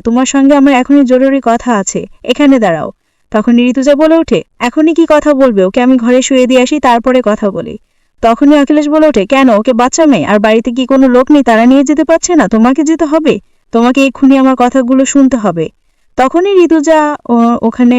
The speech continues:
বাচ্চা মেয়েটিকে সরিয়ে দিতে বলে। এরপরেই দেখা যায় যে মেহেককে বলে যে, "কম্পাসকে ঘরে নিয়ে যাও, কারণ ও এখানে দাঁড়িয়ে থাকলে ও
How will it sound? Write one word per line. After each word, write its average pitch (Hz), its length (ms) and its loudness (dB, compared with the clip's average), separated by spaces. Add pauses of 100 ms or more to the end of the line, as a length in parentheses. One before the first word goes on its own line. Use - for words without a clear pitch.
বাচ্চা 226 260 -2
মেয়েটিকে 247 300 0
সরিয়ে 254 300 0
দিতে 269 200 0
বলে। 196 280 0 (380)
এরপরেই 311 400 2
দেখা 294 260 0
যায় 277 160 2
যে 269 100 0
মেহেককে 262 400 2
বলে 277 260 0
যে, 214 120 -2
"কম্পাসকে 233 480 -2
ঘরে 233 240 -2
নিয়ে 247 200 4
যাও, 175 220 -6
কারণ 214 300 -2
ও 240 160 -2
এখানে 285 300 2
দাঁড়িয়ে 247 300 0
থাকলে 311 340 -4 (400)
ও 233 80 2